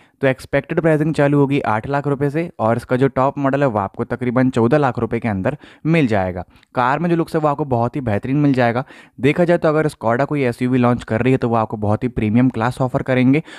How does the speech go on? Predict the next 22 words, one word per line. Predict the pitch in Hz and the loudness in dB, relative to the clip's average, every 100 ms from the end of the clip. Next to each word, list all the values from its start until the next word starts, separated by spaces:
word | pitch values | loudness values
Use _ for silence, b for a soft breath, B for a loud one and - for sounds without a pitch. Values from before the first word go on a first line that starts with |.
| B 113 | B 0
बहुत | 127 147 | 0 0
ही | 175 | -2
शानदार | - 117 131 | -2 0 0
आपको | 127 110 | -2 -4
क्वालिटी | 117 98 107 151 | -4 -2 -2 0
मिलेगी | 147 147 143 151 B B - | 0 2 2 -2 B B -2
और | 135 151 | 0 0
जो | 160 | -2
फीचर्स | 120 113 156 143 | -4 -4 -4 0
वगैरह | 131 135 135 | 0 0 0
हैं | 135 | 0
उनका | 127 113 120 | 0 0 2
जो | 123 | 2
वर्किंग | 104 101 135 135 | 2 -2 0 0
रहेगा | 127 127 | 2 2
वो | 113 120 | 2 0
भी | 135 | 0
आपको | 117 - | -2 -4
बहुत | 110 104 123 | -4 -2 -2
ही | 139 | -2
शानदार | 104 98 110 | -2 0 0
ऑफर | 95 - | 0 -2